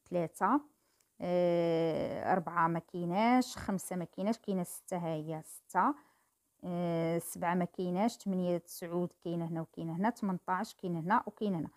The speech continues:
أكبر قاسم مشترك اللي بيناتهم بجوج هو تمنطاش. إذن غنجي لهنا، غندير ستة وثلاثين هنا، تمنطاش. غنشوف هادي اللي خديت اللي فيها تمنطاش،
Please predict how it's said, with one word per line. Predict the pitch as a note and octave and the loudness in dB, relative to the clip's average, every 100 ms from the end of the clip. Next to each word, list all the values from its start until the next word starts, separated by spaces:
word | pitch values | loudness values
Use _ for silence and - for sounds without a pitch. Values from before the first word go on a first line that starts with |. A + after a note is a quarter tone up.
| _ _ _ B3 | _ _ _ 0
أكبر | B3 G#3 G3+ | 4 8 8
قاسم | - A#3+ A#3 - A3 | 8 4 4 4 4
مشترك | A3 - A3+ G#3 - | 4 2 2 2 0
اللي | G#3 G#3 | 2 2
بيناتهم | G3+ G3 F#3+ G3+ F3 | 4 4 2 0 -4
بجوج | E3+ D#4 F#3+ | 0 2 2
هو | F3+ A#3 - - _ _ _ - | 8 8 8 0 _ _ _ 0
تمنطاش. | A#3 A#3 - F3 D3+ - - _ _ - | 4 6 4 0 0 -8 -16 _ _ -2
إذن | F#3+ B3+ | 4 6
غنجي | G3+ F#3+ D#3+ E3+ | 6 2 0 -4
لهنا، | D3+ D#3 F#3+ F4+ - _ _ _ _ _ _ _ _ _ _ - | -4 4 6 6 2 _ _ _ _ _ _ _ _ _ _ -8
غندير | E3 G3 F3 F3 E3 - _ _ | 0 2 2 0 -2 -8 _ _
ستة | - - G#3 | -18 0 0
وثلاثين | - G3 F#3 - A#3 E4 F4 _ _ _ | 2 2 2 0 0 0 -2 _ _ _
هنا، | D#3+ F3+ A#3 D4 - _ _ | -8 0 2 2 -4 _ _
تمنطاش. | G#3 F#3+ E3 D#3 - _ _ _ F3 | -2 -2 -4 -12 -18 _ _ _ 0
غنشوف | G3 A3+ - D#4 G4+ - - _ _ _ F#3 | 4 4 4 4 4 -2 -18 _ _ _ -8
هادي | E3 G3 F3+ F3+ | 2 4 4 2
اللي | F3+ | -2
خديت | - E3+ F3+ - | -4 -8 -8 -6
اللي | F#3 | -6
فيها | F#3 F3 | -2 -2
تمنطاش، | - F3 - F3+ B3 - | -2 -6 2 4 4 2